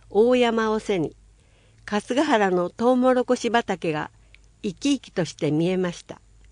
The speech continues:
本格的な夏が近づいてきているように感じました。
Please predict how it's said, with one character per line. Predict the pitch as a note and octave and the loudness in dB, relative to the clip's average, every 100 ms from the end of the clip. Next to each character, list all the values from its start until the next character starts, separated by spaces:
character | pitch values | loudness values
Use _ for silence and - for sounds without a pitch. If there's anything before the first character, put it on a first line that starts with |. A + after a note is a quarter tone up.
| _ _ - - - - | _ _ -20 -20 -20 -18
本 | - A#3 B3+ | 0 2 2
格 | B3+ - | -2 -4
的 | - A#3+ G#3+ | -2 -2 0
な | A3 G#3+ | 0 2
夏 | G#3+ G3 B3+ | 2 0 -2
が | A3+ - | -2 -2
近 | - - - | -6 -8 -2
づ | B3 A#3 | 0 0
い | B3+ | -2
て | B3+ | -2
き | B3 - | -4 0
て | G3+ | 0
い | F#3+ | 2
る | D#3+ F3 | 0 0
よ | A3+ | 0
う | F#3+ | 0
に | E3 | -2
感 | - F3 E3+ | -2 -2 -2
じ | D#3 | -2
ま | D3+ | -6
し | - | -8
た。 | - | -18